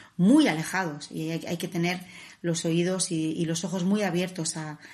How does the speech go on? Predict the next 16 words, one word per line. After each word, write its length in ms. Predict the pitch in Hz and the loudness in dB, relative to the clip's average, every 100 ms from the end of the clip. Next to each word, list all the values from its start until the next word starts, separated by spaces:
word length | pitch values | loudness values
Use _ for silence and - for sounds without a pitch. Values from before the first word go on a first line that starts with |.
| - | -10
a 100 | 165 | -8
todo 240 | 160 170 175 | -2 0 2
esto, 240 | 208 165 | 0 -2
¿no? 160 | 185 208 | -2 -2
Por 100 | 180 | -4
otra 220 | 180 208 | -2 -4
parte, 260 | 214 208 | -4 -2
el 80 | 269 | -4
cambio 280 | - 196 208 | -2 0 0
climático 600 | 214 214 214 247 302 311 - - - - - | 2 0 0 0 -2 -4 -8 -20 -18 -8 -2
exacerba 600 | 208 - 190 226 233 185 | 0 0 -2 -2 -2 -2
las 160 | 175 | -2
desigualdades 720 | 170 170 170 160 160 185 208 208 | -2 -2 -2 -2 -2 0 0 -2
y 120 | 185 | -2
las 260 | 170 165 - | -2 -2 -2
injusticias, 720 | 165 170 160 240 240 302 | -4 -4 -4 -4 -4 -4